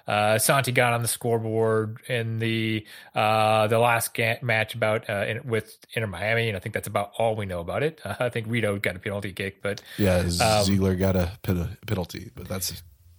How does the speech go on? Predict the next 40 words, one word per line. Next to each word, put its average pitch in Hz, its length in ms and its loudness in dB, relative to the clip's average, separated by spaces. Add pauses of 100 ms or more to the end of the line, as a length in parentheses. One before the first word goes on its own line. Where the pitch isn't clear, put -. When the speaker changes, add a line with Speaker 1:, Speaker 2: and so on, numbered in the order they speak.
(220)
Speaker 1:
but, 143 280 0
but 156 140 4
that, 190 180 6
but 180 100 6
that's 190 160 6
about 190 140 2
it, 147 100 6
right? 117 220 2
So 156 120 6
it, 139 160 2
it's, - 440 0
it's, - 400 -2
it's 123 240 0
hard 160 280 6
to 117 80 -2
tell. 117 360 4
It's 117 100 -4
one 175 80 6
of 143 60 4
the 123 80 4
reasons 120 320 2
why 107 240 4
I - 20 4
decided 107 320 2
to 101 80 -2
spend 113 220 0
a - 20 2
couple 104 220 -2
days 104 400 0
out 101 260 2
at, 101 320 -4
at 101 260 -4
practice 110 520 -2
this 101 240 -6
week 107 200 -4
just - 220 -6
to 107 100 -6
try 110 260 -2
to 104 80 0
see, 104 520 -6